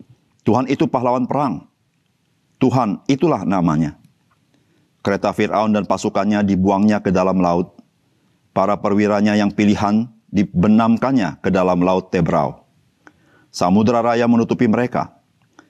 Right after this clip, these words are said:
Ke air yang dalam mereka tenggelam seperti batu. Tangan kananmu, Tuhan, mulia karena kekuasaanmu.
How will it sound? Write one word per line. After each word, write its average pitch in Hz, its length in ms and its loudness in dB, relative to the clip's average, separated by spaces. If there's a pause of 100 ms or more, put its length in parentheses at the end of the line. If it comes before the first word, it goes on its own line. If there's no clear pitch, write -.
(100)
Ke - 160 -2
air 101 320 0
yang 101 240 2
dalam 92 400 0
mereka 87 240 -2
tenggelam 92 560 -2
seperti 85 480 -4
batu. 73 400 -4 (800)
Tangan 101 400 -2
kananmu, 113 800 0
Tuhan, 101 640 -2
mulia 120 720 2 (160)
karena 95 240 -2
kekuasaanmu. 85 800 -4